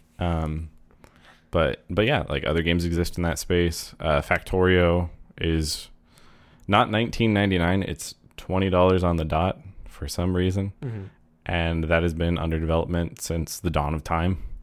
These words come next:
Speaker 1: I think. There's, like, Big Bang, and then there's just a developer who's, like, hammering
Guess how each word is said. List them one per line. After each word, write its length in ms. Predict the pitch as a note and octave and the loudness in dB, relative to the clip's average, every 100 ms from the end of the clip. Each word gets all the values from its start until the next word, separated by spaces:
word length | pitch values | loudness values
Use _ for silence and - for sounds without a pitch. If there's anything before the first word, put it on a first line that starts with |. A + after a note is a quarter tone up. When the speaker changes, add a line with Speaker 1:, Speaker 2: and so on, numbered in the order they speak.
| - - - | -16 -20 -10
Speaker 1:
I 60 | F2 | -6
think. 380 | - G2 - - - - | -2 -2 -4 -14 -18 -10
There's, 160 | D#2+ | -4
like, 280 | D#2+ D#2+ - - - - | -2 -2 -4 -14 -10 -4
Big 220 | F2 F2 E2 | 2 2 4
Bang, 280 | E2 E2+ | 4 4
and 80 | D#2+ | 2
then 120 | D#2 | 0
there's 160 | D#2+ D#2 | -2 -2
just 200 | D#2+ - | -4 -6
a 60 | D2+ | -4
developer 500 | D#2 D2+ D#2 E2 D#2+ | 0 0 0 -2 -4
who's, 160 | D2+ | -4
like, 140 | D2+ D2 - | -6 -8 -16
hammering 720 | - F2 E2 E2 D#2+ D#2+ D#2+ | -6 0 2 4 2 0 -2